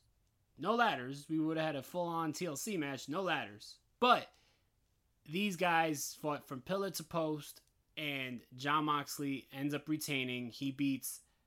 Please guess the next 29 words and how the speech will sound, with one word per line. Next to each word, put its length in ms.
Lance 280
Archer. 440
After 300
the 80
matchup, 540
Lance 280
Archer 360
goes 260
and 100
attacks 840
Jon 260
Moxley, 600
and 180
Eddie 160
Kingston 520
and 240
the 40
Lucha 220
Brothers, 240
who 80
were 120
on 100
commentary, 560
they 140
go 200
and 80
make 140
the 80
save. 560